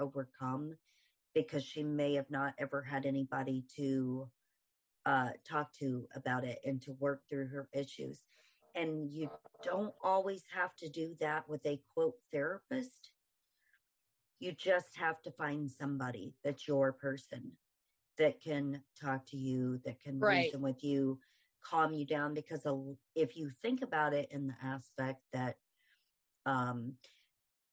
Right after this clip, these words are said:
Speaker 1: the thing to do now is push everyone into therapy. All the kids are going to therapy and, you know, that's, like, this big thing now and put 'em all on medication.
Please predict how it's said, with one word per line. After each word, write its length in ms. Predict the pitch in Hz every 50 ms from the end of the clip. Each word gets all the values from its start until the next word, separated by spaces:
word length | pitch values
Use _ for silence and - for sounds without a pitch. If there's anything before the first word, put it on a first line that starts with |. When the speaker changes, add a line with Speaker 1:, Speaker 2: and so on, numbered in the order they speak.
| _ _ _ -
Speaker 1:
the 100 | 160 -
thing 340 | - - 175 170 165 160 147
to 120 | - 156
do 220 | 147 151 151 156
now 380 | 160 160 151 147 151 147 147 147
is 220 | - 147 135 - - _ -
push 220 | - 156 143 - 156
everyone 520 | 139 135 - 143 139 135 139 135 131 135
into 260 | 131 131 131 131 127
therapy. 500 | - 139 131 127 110 95 - - - - -
All 340 | 139 147 156 165 165 165 160
the 120 | 165 147
kids 380 | - - 165 160 151 - - -
are 120 | 151 143 143
going 360 | 139 147 147 143 139 139 135
to 120 | 123 143 139
therapy 640 | - 143 139 139 135 131 131 - 135 131 131 131 131
and, 220 | 131 131 131 127 - _ - - - _ _ _ -
you 80 | 147
know, 200 | 147 135 131 131
that's, 300 | 131 135 135 - - -
like, 200 | 147 135 131 - -
this 200 | 135 131 - -
big 400 | 147 175 175 180 180 170 156 -
thing 260 | 175 170 165 165 156
now 280 | 143 135 135 131 131
and 140 | 127 135 135
put 140 | - 202 196
'em 120 | 190 -
all 280 | 180 175 170 165 165 160
on 160 | 156 156 156 151
medication. 880 | 151 147 147 - - 156 151 147 127 - - 139 135 135 131 131 127